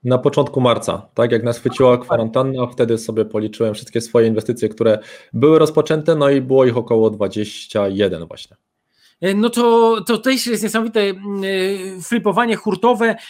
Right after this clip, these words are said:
Speaker 2: Poprzedni odcinek był z Jackiem Kosińskim z Trójmiasta, który siedem naraz ma teraz i już opowiadał o różnego rodzaju, mm, e, komplikacjach. E, Darek, jak to jest możliwe, prowadzić dwadzieścia jeden inwestycji naraz?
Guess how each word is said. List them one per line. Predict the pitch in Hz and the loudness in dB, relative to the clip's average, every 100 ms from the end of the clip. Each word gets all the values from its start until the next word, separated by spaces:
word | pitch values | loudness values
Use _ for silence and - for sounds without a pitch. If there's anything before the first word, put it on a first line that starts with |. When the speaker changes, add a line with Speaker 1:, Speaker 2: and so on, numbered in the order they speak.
| - | -6
Speaker 2:
Poprzedni | 214 - 233 208 | -4 0 0 0
odcinek | 220 220 233 233 175 | -2 -2 -4 -2 0
był | 202 190 185 | 2 4 4
z | |
Jackiem | 180 220 - 190 | 2 -2 -2 -6
Kosińskim | 180 233 220 202 | -6 -8 -6 -8
z | - | -8
Trójmiasta, | 190 190 240 226 202 185 | -6 -4 -6 -6 -4 -6
który | - 214 202 196 190 196 - _ 175 | -4 -2 2 2 0 -4 -20 _ -4
siedem | - 254 233 208 | 2 4 4 2
naraz | 196 196 175 - | 2 4 2 0
ma | 185 185 165 | -2 0 0
teraz | 196 165 160 190 - | 0 0 0 -2 -4
i | 185 165 | -10 -6
już | 208 214 | -2 -2
opowiadał | 190 175 202 202 175 | -4 -4 -2 0 -2
o | |
różnego | 170 190 | -4 -6
rodzaju, | 180 180 190 185 - - - _ | -4 0 0 0 -4 -20 -20 _
mm, | 180 180 175 170 170 170 190 175 180 | -8 -6 -2 0 -2 -2 -6 -8 -6
e, | |
komplikacjach. | 196 175 208 196 160 - 190 226 214 226 | -6 -4 0 0 -2 -2 0 0 -2 2
E, | 214 214 - - | 2 2 -6 -4
Darek, | 196 254 208 | 0 2 0
jak | 254 | -2
to | - | 0
jest | 302 - | -2 2
możliwe, | 269 233 285 262 202 | 2 2 4 4 2
prowadzić | - 190 254 240 214 170 | 0 -4 -2 -4 -6 -2
dwadzieścia | 190 233 220 226 | -2 0 0 0
jeden | 214 | 0
inwestycji | 202 185 - 160 165 | -2 -6 -12 -12 -10
naraz? | 131 120 _ | -10 -14 _